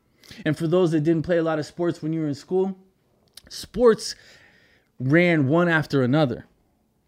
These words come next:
And the football season, if it went into playoffs, ran a little bit into the basketball season. So I walk into the gym, I find my basketball coach, I say, "Coach! Coach!"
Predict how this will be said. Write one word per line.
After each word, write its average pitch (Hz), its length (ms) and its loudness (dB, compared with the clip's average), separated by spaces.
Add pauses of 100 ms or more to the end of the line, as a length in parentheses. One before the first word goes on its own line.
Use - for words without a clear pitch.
(440)
And 147 140 0
the 143 60 2
football 127 880 -4 (120)
season, 120 840 -8 (420)
if 160 200 -2
it 170 140 2
went 196 160 -2
into 175 180 0
playoffs, 151 640 0
ran 160 440 2
a 147 60 4
little 147 240 4
bit 123 180 -2
into 123 180 -4
the 151 60 -12
basketball 151 480 -6
season. - 320 -14 (1400)
So 220 120 2
I 185 60 2
walk 175 260 4
into 151 200 0
the 139 80 0
gym, 139 260 0
I 135 60 0
find 135 200 0
my 127 80 0
basketball 123 380 -4
coach, 156 220 -2
I 170 40 -10
say, 190 140 -10
"Coach! - 440 -2 (1400)
Coach!" - 420 2